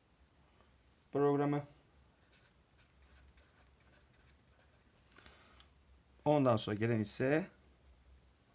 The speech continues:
ünite planı. Ünite planı.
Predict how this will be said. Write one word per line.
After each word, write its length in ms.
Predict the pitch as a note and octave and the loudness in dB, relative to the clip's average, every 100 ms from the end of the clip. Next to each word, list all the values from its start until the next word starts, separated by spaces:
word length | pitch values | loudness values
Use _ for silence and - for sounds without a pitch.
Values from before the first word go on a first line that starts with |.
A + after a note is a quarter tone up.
| _ _ _ - _ _ _ _ - - | _ _ _ -20 _ _ _ _ -20 -6
ünite 360 | A2+ A2+ - E3 | -4 -2 -2 -2
planı. 420 | F3 E3+ E3+ E3 - - - - - - _ _ _ - _ - - _ _ - | 2 4 4 0 -6 -20 -20 -20 -20 -20 _ _ _ -20 _ -20 -20 _ _ -10
Ünite 560 | G#2+ G#2 - G#2 A#2+ - - - - _ _ - - - - - - _ - | -8 -8 -6 -4 -4 -8 -20 -20 -20 _ _ -20 -20 -20 -20 -20 -20 _ -8
planı. 360 | C#3+ D3 D3+ D#3 | -2 2 2 0